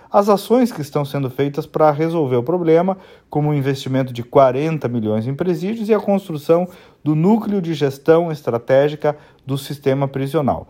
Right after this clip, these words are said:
Esta superlotação e o modelo do sistema prisional brasileiro é um problema antigo que não vai se resolver de uma hora para outra, mas nos últimos anos aqui no Rio Grande do Sul tem sim sido mais enfrentado.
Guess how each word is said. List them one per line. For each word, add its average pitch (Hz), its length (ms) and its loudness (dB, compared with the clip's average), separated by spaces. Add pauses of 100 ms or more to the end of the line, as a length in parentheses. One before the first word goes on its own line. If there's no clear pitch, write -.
(440)
Esta 294 320 0
superlotação 151 1120 2
e 123 40 0
o 120 80 -2
modelo 139 640 2
do 107 140 -6
sistema 117 460 -6
prisional 113 420 -4
brasileiro 139 460 -2
é - 20 0
um 254 80 -2
problema 131 540 0 (280)
antigo 175 760 0 (260)
que 262 140 0
não 220 240 4
vai 139 260 4
se 131 140 -8
resolver 117 420 -4
de 110 100 -6
uma 117 140 0
hora 101 180 2
para 180 200 0
outra, 165 320 4
mas 269 180 2
nos 165 160 0
últimos 151 400 -4
anos 160 240 -2
aqui 165 160 -6
no 151 120 -2
Rio 131 120 0
Grande 120 220 -2
do 107 100 -6
Sul 180 320 0 (420)
tem 220 340 4
sim 208 420 -2
sido 185 320 -2
mais 147 280 2
enfrentado. 139 800 -2